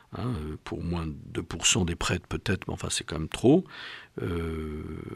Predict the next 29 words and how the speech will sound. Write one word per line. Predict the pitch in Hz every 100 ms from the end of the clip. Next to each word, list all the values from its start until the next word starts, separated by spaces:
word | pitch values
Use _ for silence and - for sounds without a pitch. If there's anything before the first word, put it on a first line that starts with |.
| -
un | 101 101
état | 107 - 107
de | 98
santé | 92 104 - 113
psychique | - 127 - 135 143
avec | 123 120 -
des | - 85 90
états | 87 98
un | 113
peu | 135
dépressifs, | 113 110 110 - 135 143 - - - - - -
euh, | 101 90 85 -
qui, | - 92 87
euh, | 82 80
se | - -
repèrent | 78 78 85 98 - 110 101
ici | - 92
ou | 90
là, | 90 117 170 160 - - - -
euh, |
qui | -
sont | 110 95
liés | 85 95
sans | -
doute | 92 104
à, | 87
à | -
la | 92 76
solitude, | - 127 101 - 87 127